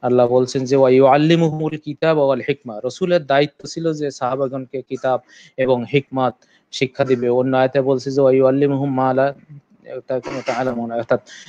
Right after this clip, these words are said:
আহ, তারা যে, যে বিষয় জানে না, সে বিষয়ে শিক্ষা দেওয়ার দায়িত্ব আল্লাহ রসুলের, আহ, ছিল। তো এই যে দায়িত্ব, এই দায়িত্ব আল্লাহ রসুল অর্পণ করেছেন মূলত সাহাবীদের,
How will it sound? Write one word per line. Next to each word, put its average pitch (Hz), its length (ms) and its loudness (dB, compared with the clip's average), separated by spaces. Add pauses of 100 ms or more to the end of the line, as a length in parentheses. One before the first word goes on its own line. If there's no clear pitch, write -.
(120)
আহ, 123 120 2
তারা 127 300 4
যে, 117 420 4 (260)
যে 131 120 4
বিষয় 135 320 2
জানে 143 300 4
না, 131 200 2 (280)
সে - 180 -2
বিষয়ে 135 300 0
শিক্ষা 139 340 -2
দেওয়ার 135 320 4 (120)
দায়িত্ব 131 420 2
আল্লাহ 120 200 4
রসুলের, 113 380 -2 (460)
আহ, 110 320 -14
ছিল। 110 340 -8 (400)
তো 127 140 0 (260)
এই 175 420 6 (600)
যে 135 180 2
দায়িত্ব, 139 440 2
এই 135 180 2
দায়িত্ব 139 440 0
আল্লাহ 143 200 4
রসুল 135 360 -2 (260)
অর্পণ 127 360 -4
করেছেন 135 480 -4 (220)
মূলত 123 260 -8
সাহাবীদের, 120 600 -2